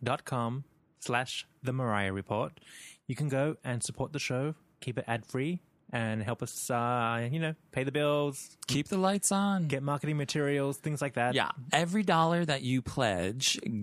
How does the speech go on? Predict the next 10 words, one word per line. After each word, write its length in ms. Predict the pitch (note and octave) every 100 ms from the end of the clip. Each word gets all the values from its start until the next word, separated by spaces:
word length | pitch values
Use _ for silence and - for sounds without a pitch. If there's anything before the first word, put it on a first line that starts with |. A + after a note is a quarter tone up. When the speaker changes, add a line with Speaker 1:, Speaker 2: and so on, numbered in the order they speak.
| G2+
Speaker 2:
does 540 | A#2+ C3+ C#3+ D3 D3 -
actually 400 | A#2+ B2 - D3+
help 340 | D#3+ B2+ G#2+ -
us 360 | F#2 A#2+ -
Speaker 1:
Yeah. 140 | G#2 A2
Speaker 2:
do 180 | A#2 -
other 220 | G#2+ C3+
things 760 | E3 D3+ A2 G2 G#2+ D3 E3+ - -
and, 500 | G#2 G2 G2 F#2+ F#2 -
um, 520 | G2 F#2 F#2+ G2 F2+